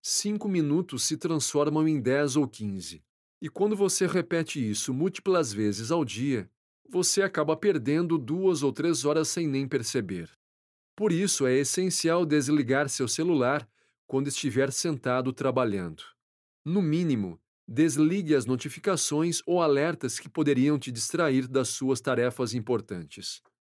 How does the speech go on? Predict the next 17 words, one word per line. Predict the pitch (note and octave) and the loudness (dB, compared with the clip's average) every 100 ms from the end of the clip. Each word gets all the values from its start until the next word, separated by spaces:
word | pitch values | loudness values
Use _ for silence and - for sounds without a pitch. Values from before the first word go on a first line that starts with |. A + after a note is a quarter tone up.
| _ _ _ | _ _ _
Este | C3+ C3+ - C#3+ | 0 0 0 -2
simples | B2+ - F#3 G3+ G3 - | -2 -2 -2 -4 -2 -4
truque | - B2 A2 | -2 -6 -4
sozinho | A#2+ F#3+ E3 G2+ A#2 D3 A2 - _ _ | -4 -2 -2 -2 -2 -2 -4 -8 _ _
pode | - B2+ A#2+ | 0 0 0
te | B2 | 0
ajudar | D3+ D3+ C3+ C#3+ | 0 0 2 2
a | C#3 | 2
recuperar | B2+ - A#2+ C#3 C3+ C3+ | 0 -6 0 2 2 0
duas | A2+ F3+ G3 F3+ | -4 -2 0 2
horas | C3+ C3+ A#2+ | 2 2 0
de | |
tempo | B2 C3 C3 F#3+ | -4 -2 -2 -2
útil | C#3 D#3 D#3+ D#3 | 2 2 0 -4
todos | - D#3+ D#3 C#3 | 0 2 2 -2
os | B2 | -4
dias, | G#2+ A2 G2 - - | -4 -2 -2 -4 -10